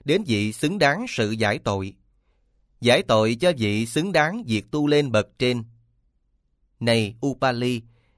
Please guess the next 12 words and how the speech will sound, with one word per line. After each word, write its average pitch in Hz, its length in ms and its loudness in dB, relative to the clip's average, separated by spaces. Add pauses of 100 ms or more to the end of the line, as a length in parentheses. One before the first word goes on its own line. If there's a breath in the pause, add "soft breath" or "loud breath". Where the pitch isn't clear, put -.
như 147 180 2
thế 151 320 0
là 123 140 0
hành 110 200 -2
sự 101 300 -2
sai 127 260 -2
pháp, 139 280 -2 (340)
là 120 160 0
hành 117 220 2
sự 107 320 0
sai 165 260 -2
luật, 104 180 0